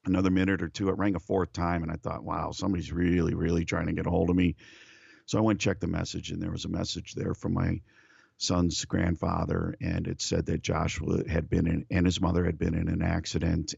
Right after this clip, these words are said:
and Josh was in the I C U, and he was unconscious. And that's all that I knew. Um, I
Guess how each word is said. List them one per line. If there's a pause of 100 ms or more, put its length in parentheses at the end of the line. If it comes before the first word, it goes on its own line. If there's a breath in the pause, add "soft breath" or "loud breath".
and
Josh
was
in
the
I
C
U,
and
he
was
unconscious. (400 loud breath)
And
that's
all
that
I
knew. (680)
Um, (400)
I